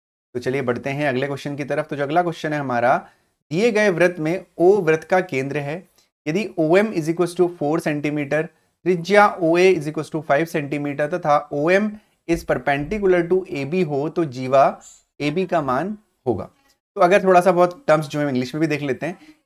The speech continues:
एक वृत्त का ओ वृत्त का केंद्र है, यानी जो ओ है वो सेंटर है, ओएम is equals to four आपको दे रखा है, त्रिज्या ओए दे रखी है, त्रिज्या का मतलब रेडियस आपको ए फ़ाइव सेंटीमीटर दे रखी है, और आपको बोला गया कि जो ओएम है वो एबी पर परपेंडिकुलर है, तो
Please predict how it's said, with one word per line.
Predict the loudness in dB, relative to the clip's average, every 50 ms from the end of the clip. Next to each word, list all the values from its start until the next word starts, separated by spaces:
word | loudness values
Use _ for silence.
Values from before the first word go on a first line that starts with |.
| _ -2
एक | -2 0
वृत्त | 2 2 2 2 4 6
का | 6 6 6 4 0 2
ओ | 4 6 6 4
वृत्त | 4 0 0 -2 -2 0
का | 0 0 0
केंद्र | 2 0 -2 0 0 -2 -2
है, | -2 -2 -2
यानी | 0 0 0
जो | -2 -2
ओ | -2 2 4 4 6
है | 6 4
वो | 2 2 0
सेंटर | -2 -2 -2 0 0 -2 -2
है, | -2 -4 -6 -6 _ _ _ _ _ _ _ _ _ _
ओएम | 6 6 8 8 6 4
is | 0 -2
equals | -2 -2 -2 -2 -2
to | -4 -6 -4
four | -2 0 4 4
आपको | 4 4 4 0 -2
दे | -2 0 -2
रखा | -2 -2 -4 -6 -6
है, | -4 -4 -6 -10 -12 _ _ _ _ _ _ _
त्रिज्या | -4 -4 -4 -4 0 6 8 8 8 8
ओए | 4 0 0 0 0 0
दे | 0 0 -2 -2
रखी | -4 -6 -2 0 0
है, | 0
त्रिज्या | 2 0 -2 -2 -2 -2
का | 0 0
मतलब | -2 -2 -2 -2
रेडियस | 0 0 0 0 0 0 0 0
आपको | -2 -4 -2 -4 -4 -4 -2 -4
ए | -4 -4
फ़ाइव | -2 0 0 0 0
सेंटीमीटर | -2 -4 -6 -8 -8 -8 -6 -6 -4
दे | -4 -4 -4
रखी | -6 -8 -8 -8 -8
है, | -8 -8 -10 -14 _ _ _ _ _ _
और | 6 6
आपको | 6 6 4 2 0
बोला | 4 4 6 8 8 8
गया | 6 4 2
कि | 0 -2
जो | -4 -4 -4
ओएम | -2 0 2 2 2 2 2
है | 0 0 2
वो | 2 0 0 -2
एबी | -4 -4 -4 -4 -4
पर | 0 0 0 0
परपेंडिकुलर | 0 -4 -4 -4 -6 -6 -6 -6 -6 -4 -4 -4 -2
है, | -2 -2 -2
तो | -2 -2 -4 -4 -6